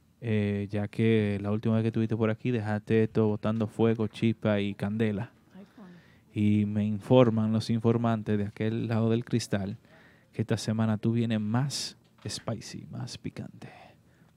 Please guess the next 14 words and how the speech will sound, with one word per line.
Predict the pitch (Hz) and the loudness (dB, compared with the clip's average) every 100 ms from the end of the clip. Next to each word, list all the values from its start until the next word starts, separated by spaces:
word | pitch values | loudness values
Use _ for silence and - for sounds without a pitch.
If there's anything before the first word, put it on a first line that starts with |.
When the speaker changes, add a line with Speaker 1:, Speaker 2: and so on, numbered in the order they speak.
| _ | _
Speaker 1:
más | 123 127 | -4 -4
jalapeño, | - 120 110 113 110 107 | -2 -4 -2 -4 -4 -4
como | 110 101 | -4 -4
dice | - 123 | -4 -8
el | |
Alfa. | - - 117 - - 214 | -10 -12 -12 -14 -18 -16
Speaker 2:
No | 214 240 | -16 -14
tanto | 269 277 269 | -14 -14 -12
así, | 240 - 247 | -16 -14 -14
controlada. | 220 202 196 202 226 220 196 180 180 | -12 -10 -10 -10 -8 -8 -10 -14 -16
Nicolás | 190 175 180 180 | -18 -18 -16 -14
me | 196 | -14
tiene | 233 247 | -12 -12
amenazada. | 247 214 175 - 185 | -12 -12 -14 -18 -20